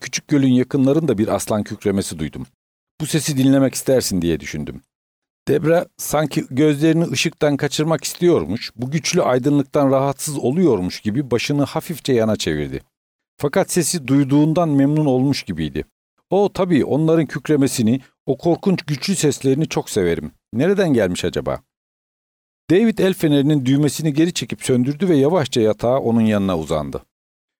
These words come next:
"Büyük olasılıkla güneyden gelmiştir. Çitte de koca bir arabanın geçebileceği genişlikte bir delik açtığından eminim." Doğal bir sesle onu kuşkulandırmamak için sakin bir tonla konuşmaya çalışıyordu.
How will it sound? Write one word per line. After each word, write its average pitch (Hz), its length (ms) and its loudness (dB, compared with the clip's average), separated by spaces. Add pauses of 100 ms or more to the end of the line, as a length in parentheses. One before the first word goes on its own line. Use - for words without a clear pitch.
(160)
"Büyük 214 280 2
olasılıkla 143 520 0
güneyden 131 520 2
gelmiştir. 85 680 -4
Çitte 175 360 -2
de 180 80 2
koca 156 400 0
bir 143 200 2
arabanın 123 400 2
geçebileceği 131 680 2
genişlikte 117 600 0
bir 123 140 0
delik 143 260 0
açtığından 107 580 0
eminim." 82 420 -4 (760)
Doğal 175 360 2
bir 123 40 2
sesle 123 380 0
onu 147 280 -2
kuşkulandırmamak 151 880 0
için 156 140 -6
sakin 143 500 -4
bir 127 80 -2
tonla 120 340 0
konuşmaya 107 500 -2
çalışıyordu. 73 680 -6